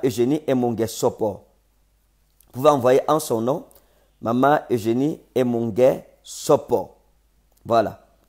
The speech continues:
vous envoyez en son, en son nom. Laissez-moi regarder un peu son numéro. Euh, s'il vous plaît, demandez à Mireille de m'apporter son numéro Momo. Donc, c'est le six cent quatre-vingt-dix-neuf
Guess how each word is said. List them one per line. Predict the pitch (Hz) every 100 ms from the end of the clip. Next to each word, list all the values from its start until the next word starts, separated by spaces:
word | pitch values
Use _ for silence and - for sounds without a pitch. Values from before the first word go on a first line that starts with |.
| -
vous | 131
envoyez | 127 117 127
en | 135
son, | 139 110
en | - 131
son | 107 104
nom. | 95 _ _ _ _ -
Laissez-moi | 107 147 143
regarder | 123 107 107 123
un |
peu | 110 120
son | - 107
numéro. | 101 101 120 226 - _ _ _ _ _ _ _ 1077 _ _ _ _ _ _ _ _ _ _ _ _ _ _ _ _ _ _ _ _ _ _ _ _ _ _ _ _ _ _ _ _ _ -
Euh, | 131
s'il | 196
vous | 185
plaît, | 180
demandez | 135 139 151
à | 190
Mireille | 147 139 147
de | 120
m'apporter | 120 113 113 113 139
son | - 104 104
numéro | 101 107 110 131
Momo. | 123 117 117 117 _ _ _ _ _ _ _ _ _ _ 113
Donc, | 139 165 151
c'est | - 127
le |
six | 127 180
cent | 185
quatre-vingt-dix-neuf | 160 127 120 117 113 104 107 117 139 175 -